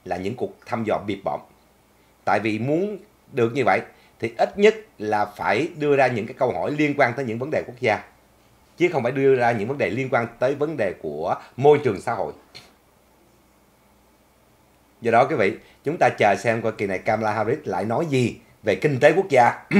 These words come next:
<clears throat> lại nói gì về tình trạng lạm phát, và lại nói gì về tình trạng mà Nga ở Ukraine.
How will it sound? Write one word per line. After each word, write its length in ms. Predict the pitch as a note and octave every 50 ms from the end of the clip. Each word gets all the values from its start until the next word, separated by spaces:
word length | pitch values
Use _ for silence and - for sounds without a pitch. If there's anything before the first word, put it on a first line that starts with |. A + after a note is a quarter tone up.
| F#3 C3 - - _ _ _ _ _ _
<clears throat> 800 | _ _ _ _ _ _ _ _ _ _ _ - - _ _ -
lại 200 | G#2+ A2+ A2 A#2+
nói 180 | B2+ C#3+ F3+
gì 300 | D#3+ C3 A#2+ G#2+ E2+ - - _ _ _ _
về 120 | - A2 G#2+
tình 240 | G#2 - A2+ G#2 F#2+
trạng 160 | F#2+ F#2+ G2+
lạm 140 | G2 F#2 F#2+
phát, 220 | - B2+ B2+ - - - _ _ _ _ _ _ - - _ _ _ _ _ _ _ _ _ _ _ _ -
và 140 | G2 G#2+ G#2+
lại 160 | G2+ G2+ A2+
nói 140 | B2+ D3 E3+
gì 240 | C#3 B2+ A#2 A2
về 100 | F#2+ G#2+
tình 160 | G#2 G#2+ F2+ F#2
trạng 200 | - G2 F#2 G2+ - -
mà 140 | G2 G2 F2
Nga 360 | F2+ G2 A2+ B2 B2+ A#2+ A#2+
ở 160 | A#2 - G#2+ B2 A2+ A2
Ukraine. 240 | - A2 G2+ F#2